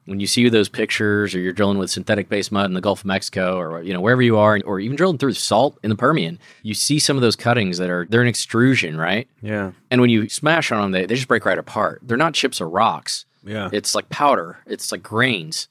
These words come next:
Speaker 2: Yeah. The first time I saw that, actually, you mentioned it, it was in the Marcellus when we were drilling with A B S forty. It was very apparent.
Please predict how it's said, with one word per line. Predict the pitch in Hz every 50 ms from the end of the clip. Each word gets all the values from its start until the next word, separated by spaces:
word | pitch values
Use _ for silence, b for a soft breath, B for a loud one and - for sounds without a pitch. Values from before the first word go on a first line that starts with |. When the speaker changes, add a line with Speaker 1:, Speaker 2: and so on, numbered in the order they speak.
| b b
Speaker 2:
Yeah. | b 107 113 117 110 95 87 - -
The | - 98
first | - 170 175 -
time | 170 135
I | 104 95
saw | - - 117 113 123 120
that, | 107 92 85
actually, | 82 90 - - - 101 95 80
you | - - 98 101 95
mentioned | 95 92 - - 90
it, | 90 87 76
it | 76 -
was | 107 101 101
in | 107 98
the | 92
Marcellus | 90 85 90 - - - 101 98 92 90 -
when | 95 95
we | 98 90
were | 87 90
drilling | 101 - 92 90 92 90
with | 76 - - -
A | 80 95 92
B | 87 80
S | 85 -
forty. | - - 85 90 90 82 71 60 62 - _ -
It | - 101
was | 104 95 92
very | 90 87 98 104 117 131 127
apparent. | 98 - - 110 101 92 87 92 b